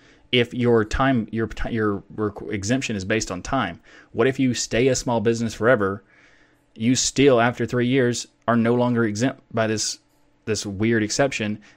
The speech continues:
and therefore you start having to deal with the content filters. It's just,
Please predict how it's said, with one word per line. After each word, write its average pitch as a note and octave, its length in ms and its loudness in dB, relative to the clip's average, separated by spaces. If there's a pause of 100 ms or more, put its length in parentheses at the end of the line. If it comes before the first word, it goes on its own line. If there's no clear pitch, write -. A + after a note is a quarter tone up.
and G#2+ 160 -2
therefore G#2 560 0 (240)
you A#2 120 -4
start G2+ 260 -2
having G2+ 260 0
to A#2 100 -4
deal G2 280 -2
with A2 240 -2
the A#2 160 -2
content C3+ 500 -4
filters. - 480 -8 (2500)
It's E3+ 240 2
just, - 420 0